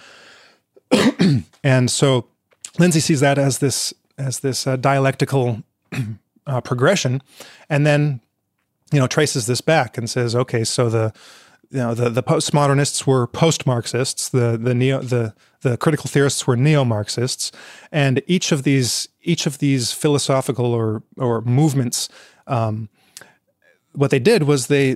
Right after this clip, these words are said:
they adopted the, the dialectical method of, of taking, looking ba-, looking at their past, looking at their progenitors,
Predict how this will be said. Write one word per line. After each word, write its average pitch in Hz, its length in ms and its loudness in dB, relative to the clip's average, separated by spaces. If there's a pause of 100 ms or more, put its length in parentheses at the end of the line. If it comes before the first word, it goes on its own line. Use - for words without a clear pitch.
they 139 340 0
adopted 131 520 0
the, 120 240 2
the 117 120 -6
dialectical 117 580 -2
method 127 380 0
of, 113 460 -2 (220)
of 110 480 -4
taking, 143 480 0 (140)
looking 165 280 0
ba-, 139 160 2
looking 147 240 0
at 160 60 -2
their 160 100 2
past, 123 380 0
looking 139 200 0
at 139 100 -2
their 131 180 2
progenitors, 117 720 0